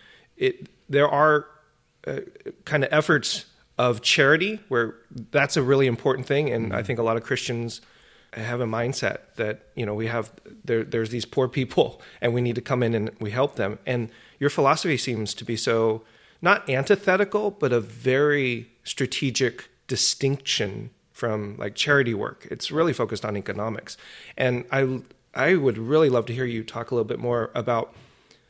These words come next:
Speaker 1: the role or the tension between those two. I read many years ago Toxic Charity by Robert Lupton,
Speaker 2: Right.
Speaker 1: and, um, of course, awakened my mind to, "Oh my goodness, all these things that I had grown up under, and these are good things, and you should give, and you should be,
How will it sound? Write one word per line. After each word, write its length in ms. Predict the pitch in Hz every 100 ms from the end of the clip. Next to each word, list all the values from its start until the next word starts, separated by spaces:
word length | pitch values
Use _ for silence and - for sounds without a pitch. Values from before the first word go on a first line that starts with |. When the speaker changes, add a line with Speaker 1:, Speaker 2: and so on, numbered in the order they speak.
| -
Speaker 1:
the 120 | 127
role 640 | 107 131 147 185 190 185 - _ _ -
or 480 | 131 127 123 120 113
the 80 | 107
tension 400 | - 151 156 120
between 400 | 110 - 151 135
those 220 | 104 98
two. 300 | - 101 - - _ _
I 120 | 123
read 420 | 123 135 131 113 - _ -
many 240 | 131 131
years 220 | 120 120
ago 180 | 117 113
Toxic 480 | - 143 143 117 -
Charity 340 | - 113 107
by 280 | 107 110 107 -
Robert 280 | 107 107 110
Lupton, 420 | 113 - 107 113 -
Speaker 2:
Right. 100 | 120
Speaker 1:
and, 260 | 120 107 113 - - -
um, 340 | - 113 110 -
of 120 | -
course, 240 | 131 110 131
awakened 340 | 120 120 113
my 160 | 123 131
mind 300 | 117 113 104
to, 120 | 123
"Oh 100 | -
my 140 | 175 117
goodness, 260 | 139 101
all 80 | 131
these 160 | 131 127
things 160 | 123
that 100 | 120
I 280 | 117 143 147 - - -
had 260 | 131 123 - 131
grown 300 | 127 139 143
up 180 | 151
under, 240 | 143 131 120
and 160 | 117 117
these 220 | 123 131
are 40 | 147
good 220 | 135 127
things, 300 | 147 147 127
and 100 | 123
you 60 | 123
should 240 | - 113
give, 400 | 131 139 131 117
and 100 | 117
you 80 | 113
should 160 | -
be, 240 | 117 120